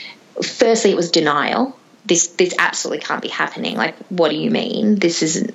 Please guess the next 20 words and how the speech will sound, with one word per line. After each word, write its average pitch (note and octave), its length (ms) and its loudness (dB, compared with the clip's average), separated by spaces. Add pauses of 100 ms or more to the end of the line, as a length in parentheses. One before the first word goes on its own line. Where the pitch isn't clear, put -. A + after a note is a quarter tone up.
(160)
this E3 240 2
is E3+ 160 0
mum. - 280 2
Like, - 200 -2
she's G#3+ 260 2
n-, - 420 -2
nothing A3 280 2
can G3 120 0
ever E3+ 140 0
happen - 320 -2
to - 120 0
her." D#3 80 2
So E3+ 140 2
it - 60 2
was E3 160 0
denial. E3 640 2 (640)
And G3 100 4
it F3 80 2
was F3 160 2
also F3 580 4